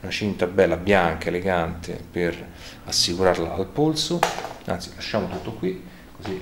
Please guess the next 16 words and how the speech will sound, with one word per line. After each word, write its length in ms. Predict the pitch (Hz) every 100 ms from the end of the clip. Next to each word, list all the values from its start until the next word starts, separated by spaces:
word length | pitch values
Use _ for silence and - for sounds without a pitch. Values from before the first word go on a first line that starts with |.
| -
rimane 340 | 87 95 95 - - - - - - - - - - - - - - -
abbastanza 680 | 87 87 87 - 90 - -
visibile. 800 | 107 123 170 175 165 202 214 - - - - - - - - - -
Poi 120 | -
andiamo 220 | 92 98 127
avanti, 360 | 165 170 -
abbiamo 200 | 101 92
la 80 | 85
batteria 800 | 82 82 - 87 73 82 156 175
Samsung, 680 | - - - - 170 185 165 127 - - - - - - - - - - - - - - - - -
eccola, 360 | - - 135 190 - - - - - - - -
batteria, 440 | - - - 151 - - - - - - - - - - - - - - - - - - - -
e 140 | 113
poi 180 | 104 92
andiamo 240 | 82 87 113
avanti 760 | 135 143 139 - 156 156